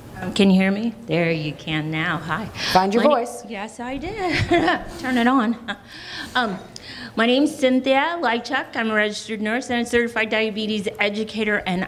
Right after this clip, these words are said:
Speaker 1: I currently am the, um, diabetes clinical manager for the North Florida Territory for Medtronic Diabetes. Um, so that's a leadership role, really.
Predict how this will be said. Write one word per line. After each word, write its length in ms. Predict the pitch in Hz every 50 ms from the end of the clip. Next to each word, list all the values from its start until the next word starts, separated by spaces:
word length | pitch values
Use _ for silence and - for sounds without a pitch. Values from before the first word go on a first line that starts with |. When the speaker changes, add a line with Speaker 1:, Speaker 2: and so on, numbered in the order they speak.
| - -
Speaker 1:
I 640 | 185 196 214 233 247 254 220 196 190 190 190 190
currently 640 | - - - 214 226 233 233 233 202 202 202 202 -
am 360 | - 196 190 190 190 196 190
the, 360 | 175 196 185 185 180 180 - -
um, 360 | 190 190 190 185 180 185 - - - - - - - - -
diabetes 680 | - 208 220 254 294 240 247 247 240 247 247 233 -
clinical 440 | - - - 226 233 247 240 269 254
manager 680 | 240 220 208 202 202 202 202 190 202 208 202 196 202
for 280 | 196 - 202 202 196 196
the 180 | 190 190 190 190
North 540 | 196 196 196 208 220 226 262 339 - -
Florida 500 | - 208 214 214 220 208 202 196 190 185 - -
Territory 720 | - 208 196 196 196 196 202 196 190 185 185 180 175 - -
for 320 | - - 214 202 196 190 -
Medtronic 680 | - 190 190 185 - - 196 196 202 233 208 - - -
Diabetes. 760 | 185 180 185 190 185 190 190 190 180 175 202 208 - - - - - - - - - - - - - -
Um, 300 | - 202 196 190 190 185
so 480 | 185 - - 202 190 185 185 185 180 - - 185 185
that's 540 | 170 185 180 190 180 - - - - - - - -
a 140 | - 196 196
leadership 600 | 180 180 180 175 175 175 - - 165 165 - -
role, 300 | 165 160 151 143 160 156 - - - - - - - - - - - - 220 226 247 247 - - -
really. 440 | 185 180 180 165 151 151 135 -